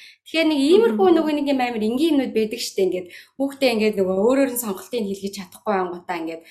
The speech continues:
Speaker 1: өөрийнхөө хүсэлт ингээд оруулахын тулд нэг юм юу тавьчихдаг. Одоо нөгөө,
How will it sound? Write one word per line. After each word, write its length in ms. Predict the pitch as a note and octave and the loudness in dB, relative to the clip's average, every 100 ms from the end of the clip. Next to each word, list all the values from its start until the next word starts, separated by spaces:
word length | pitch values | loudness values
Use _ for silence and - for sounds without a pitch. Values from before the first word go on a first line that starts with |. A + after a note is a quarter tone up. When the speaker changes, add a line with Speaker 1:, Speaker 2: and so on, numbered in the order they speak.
| - - | -20 -6
Speaker 1:
өөрийнхөө 260 | G#3 G#3 - | -4 -4 -8
хүсэлт 300 | - C4+ - | -8 -8 -2
ингээд 240 | F#3+ F3 F3+ - | -2 -2 -6 -10
оруулахын 480 | F3 G3+ G#3+ A3+ A3 | -8 -6 -8 -8 -6
тулд 220 | D4 E4 - _ _ - | -4 -6 -12 _ _ -12
нэг 140 | F3 | -4
юм 160 | E3+ E3 - _ _ | -4 -4 -10 _ _
юу 120 | G3+ | -6
тавьчихдаг. 520 | - D#3+ - - - _ _ _ _ _ _ _ | -6 -16 -14 -14 -16 _ _ _ _ _ _ _
Одоо 120 | D#3 D3+ | -18 -16
нөгөө, 200 | D3+ | -18